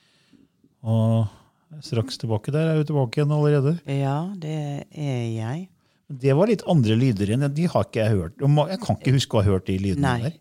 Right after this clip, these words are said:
Speaker 2: ikke jeg heller.
Speaker 1: Enda du har gjort lysspråket så mange
Speaker 2: Ja, men
Speaker 1: ganger.
Speaker 2: det, det er akkurat så det er ikke stopp.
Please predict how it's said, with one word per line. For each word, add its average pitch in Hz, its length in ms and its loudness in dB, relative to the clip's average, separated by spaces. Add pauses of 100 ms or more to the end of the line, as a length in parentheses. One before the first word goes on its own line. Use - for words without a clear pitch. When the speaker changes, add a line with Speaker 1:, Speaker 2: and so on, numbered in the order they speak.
Speaker 2:
ikke 147 160 -8
jeg 120 200 -4
heller. 113 320 -8 (760)
Speaker 1:
Enda 147 260 4
du 127 140 2
har - 180 0
gjort 127 320 0
lysspråket 120 560 -2
så - 240 -4
mange 104 240 0
Speaker 2:
Ja, 101 160 2
men 104 160 2
Speaker 1:
ganger. 104 220 2
Speaker 2:
det, 165 80 -6
det - 80 2
er - 100 -4
akkurat 185 280 -2
så 185 120 0
det 180 60 -4
er 170 80 -8
ikke 160 100 -4
stopp. - 600 -4